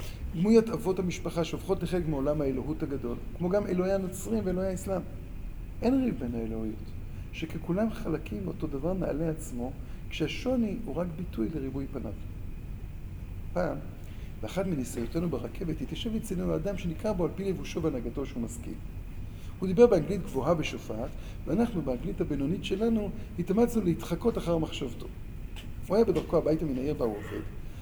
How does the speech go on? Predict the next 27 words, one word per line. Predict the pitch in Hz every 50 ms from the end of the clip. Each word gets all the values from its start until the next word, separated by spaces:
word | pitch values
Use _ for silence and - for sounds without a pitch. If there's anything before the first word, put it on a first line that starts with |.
| - -
היה | - 170 202
לו | 202
תפקיד | 190 175 151 - - 214 170
בכיר | - - - 202 196
בתחום | 165 135 - - 160 143
חקר | - - 170 156 - 160 147
הרפואה. | 143 139 135 131 110 - - - 113 - - - - - - - - - - - - - - - -
הוא | - 170
שאל | 165 262
אותנו | 262 - - 214
לגבי | 175 147 139 131
הנסיעה | 127 120 117 - - 202 226
שלנו | - - 226 202 170 156 - 180 226 - 165 156
והפגין | 165 180 165 - - 220 202
ידע | 185 170 156 160
רב | 143 156 156 151
בכל | - - 139 131
נושא. | 131 127 120 - - - - - - - - - - - - - - - - - - - - - - -
לפתע, | - - - 220 220 - - 151 127 135 135 - - - - - - - - - -
רחן | 113 113 - - 170 196 202
אלינו | 180 151 147 165 175 156
באינטימיות, | 139 131 123 120 120 - 175 185 175 139 123 -
שואל | - 131 131
אותנו, | 143 139 - 139 127 123 117 113 - - - - - - - - - - - - - - -
"ומי | 110 113 123 147 185
האלוהים | 202 185 156 135 135 127 123 135 127 117
שלכם?" | - 123 101 110 - 110 117